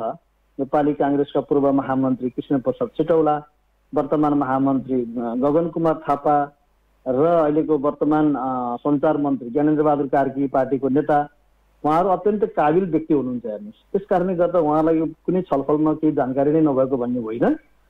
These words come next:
अ, उहाँहरू असाध्यै, अ, तयारीका साथ उक्त मिटिङहरूमा प्रस्तुत हुनुभएको छ। र नेपाली, अ,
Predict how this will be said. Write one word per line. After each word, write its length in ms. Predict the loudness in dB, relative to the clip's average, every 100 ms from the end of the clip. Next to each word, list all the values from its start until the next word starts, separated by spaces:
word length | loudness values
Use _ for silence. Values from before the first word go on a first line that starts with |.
| _
अ, 80 | -4 0 0 0 0 -2 -4 0
उहाँहरू 280 | 2 4
असाध्यै, 500 | 2 0 -2 0 2 2
अ, 420 | -2 -8 -4 -4 -2 0
तयारीका 420 | 2 2 0 -2
साथ 260 | 0 -2 -2 -8 _ _ _ _ -6
उक्त 240 | -4 0
मिटिङहरूमा 800 | 0 2 2 2 2 2 2 2
प्रस्तुत 340 | -2 -6 -4 -2
हुनुभएको 440 | 0 0 0 -2
छ। 100 | -2 -4 -6 _ _ _ -2
र 180 | 0 2
नेपाली, 440 | 0 0 2 4
अ, 460 | 4 2 0 -2